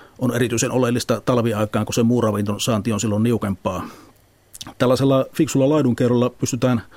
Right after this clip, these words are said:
pystytä-, pystyttäisiin periaatteessa, äh, pitämään yllä i-,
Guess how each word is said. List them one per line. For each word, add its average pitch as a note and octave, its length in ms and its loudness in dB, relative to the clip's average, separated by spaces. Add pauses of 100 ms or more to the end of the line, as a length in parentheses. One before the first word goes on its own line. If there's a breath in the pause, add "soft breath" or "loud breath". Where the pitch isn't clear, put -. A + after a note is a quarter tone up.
(500 loud breath)
pystytä-, B2+ 400 0
pystyttäisiin C3+ 540 0
periaatteessa, C3 600 2 (120)
äh, A#2 80 -4 (560)
pitämään B2 380 2
yllä B2 360 0
i-, F3+ 120 -10